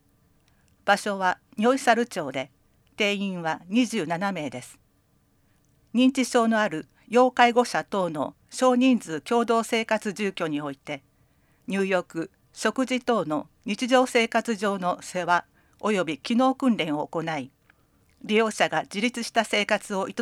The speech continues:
むことができるようにする目的で、サービスを提供します。新型コロナウイルス感染症対策、環境整備支援事業、補正額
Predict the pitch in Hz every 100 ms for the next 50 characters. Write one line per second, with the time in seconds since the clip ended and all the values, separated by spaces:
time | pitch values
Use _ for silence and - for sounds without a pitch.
0 | 220 208 175 156 156 151 170 165 208 190
1 | 160 151 151 165 165 165 - 165 156 170
2 | 156 156 _ _ _ - 262 233 196 -
3 | 139 - 180 165 170 147 - 147 143 -
4 | _ _ _ _ _ _ _ _ _ _
5 | _ _ _ _ _ _ _ - 269 277
6 | 269 262 247 247 240 240 240 175 165 -
7 | 247 247 240 240 - 220 - 208 196 151
8 | - 165 - _ _ _ 262 285 - 247
9 | 247 254 214 151 - - 190 196 196 180
10 | 165 139 123 120 _ _ _ _ _ _
11 | _ _ 226 214 254 214 160 - 151